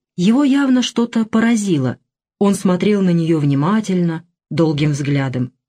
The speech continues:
«У мадемуазель, видно, денег куры не клюют», — сказал он, помолчав.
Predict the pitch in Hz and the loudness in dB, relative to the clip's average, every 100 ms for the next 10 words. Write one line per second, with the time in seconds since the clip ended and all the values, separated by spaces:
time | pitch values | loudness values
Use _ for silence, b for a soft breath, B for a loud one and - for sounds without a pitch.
0 | _ _ _ _ _ 202 220 233 233 233 | _ _ _ _ _ 2 4 4 4 4
1 | 226 226 277 262 240 233 247 247 - _ | 2 0 2 2 2 2 2 2 -4 _
2 | 151 151 247 294 320 - 294 226 190 185 | -6 0 4 4 2 2 2 4 2 2
3 | 190 190 151 143 - _ _ _ - - | 2 2 0 -2 -14 _ _ _ -8 -2
4 | 160 170 160 151 156 156 156 - 139 127 | 2 2 0 0 0 -2 -2 -2 -4 -6